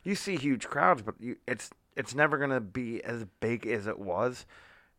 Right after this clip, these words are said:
There's gonna be, there's, there's more, there's more metal bands out there than there have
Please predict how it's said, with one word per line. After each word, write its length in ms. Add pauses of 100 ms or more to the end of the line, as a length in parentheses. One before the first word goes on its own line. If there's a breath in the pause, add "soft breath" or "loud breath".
(500)
There's 260
gonna 200
be, 300
there's, 300
there's 260
more, 520
there's 360
more 800
metal 300
bands 260
out 160
there 100
than 80
there 100
have 100